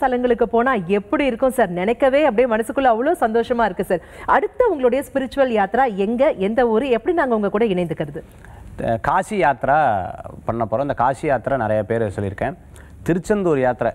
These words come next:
Speaker 2: இது ஒரு பெரிய ஆச்சரியமான ஒரு விஷயம் சொல்றேன். நம்மளுடைய கோஆர்டினேட்டர்ஸ் கிட்டத்தட்ட ஒரு முப்பது கோஆர்டினேட்டர்ஸ் பக்கம் இருக்காங்க. இன்னொரு விஷயம் என்னன்னா,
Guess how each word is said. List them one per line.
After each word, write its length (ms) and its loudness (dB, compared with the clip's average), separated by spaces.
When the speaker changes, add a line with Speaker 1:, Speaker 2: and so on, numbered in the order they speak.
Speaker 2:
இது 120 -2
ஒரு 80 -2
பெரிய 260 0
ஆச்சரியமான 500 -2
ஒரு 120 -2
விஷயம் 260 -4
சொல்றேன். 300 -4
நம்மளுடைய 340 0
கோஆர்டினேட்டர்ஸ் 680 0
கிட்டத்தட்ட 400 -4
ஒரு 160 0
முப்பது 380 -2
கோஆர்டினேட்டர்ஸ் 500 -2
பக்கம் 400 -4
இருக்காங்க. 420 -4
இன்னொரு 640 0
விஷயம் 300 -4
என்னன்னா, 140 -2